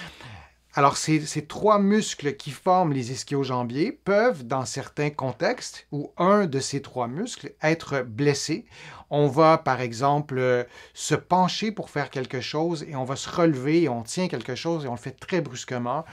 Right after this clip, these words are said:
Ou on va avoir aussi peut-être, on aura fait un faux mouvement en même temps.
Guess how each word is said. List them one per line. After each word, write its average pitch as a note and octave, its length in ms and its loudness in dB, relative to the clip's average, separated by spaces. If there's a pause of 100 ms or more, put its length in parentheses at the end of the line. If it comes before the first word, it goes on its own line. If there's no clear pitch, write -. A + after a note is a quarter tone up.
(320)
Ou G3 260 2
on C#3+ 160 2
va C3+ 240 4
avoir C#3 340 0
aussi - 240 -8
peut-être, D3 400 -4
on C3+ 80 -2
aura C#3 200 2
fait D#3+ 160 0
un C3+ 120 2
faux G#3 240 -2
mouvement D3+ 500 2
en C3 120 0
même B2 240 -4
temps. D3 240 -2